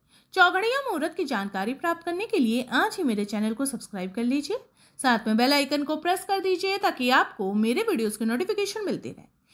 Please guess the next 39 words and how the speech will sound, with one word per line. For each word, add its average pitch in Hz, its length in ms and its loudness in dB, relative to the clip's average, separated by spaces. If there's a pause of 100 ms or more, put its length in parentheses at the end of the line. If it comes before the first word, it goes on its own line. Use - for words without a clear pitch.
(220)
वीडियो 320 260 4
अच्छा 349 240 2
लगे 392 240 2
तो 415 100 -2
उसे 330 180 0
लाइक 262 400 2
और 262 100 0
शेयर 381 300 -2
करना 226 320 -2
बिल्कुल 220 280 -4
मत 202 180 -4
भूलिए। 208 320 -2
तो 233 120 -2
चलिए 226 420 0
शुरू 269 200 0
कर 202 140 -2
लेते 190 360 -4
हैं 294 300 -6 (340)
आज 269 340 4
की 330 200 -2
चौघड़िया 233 640 -2
मुहूर्त। 381 360 -6 (1400)
सूर्योदय 403 240 2
होगा 480 260 4
सुबह 277 220 0
पाँच 269 420 0
बजकर 302 260 -2
सत्ताईस 196 520 -6
मिनट 294 220 0
पर, 427 120 2
सूर्यास्त 370 500 0
होगा 190 160 -2
शाम 202 200 -4
के 240 120 -4
सात 277 440 0
बजकर 208 300 -4
आठ 226 380 -4
मिनट 202 200 -2
पर। 214 400 -2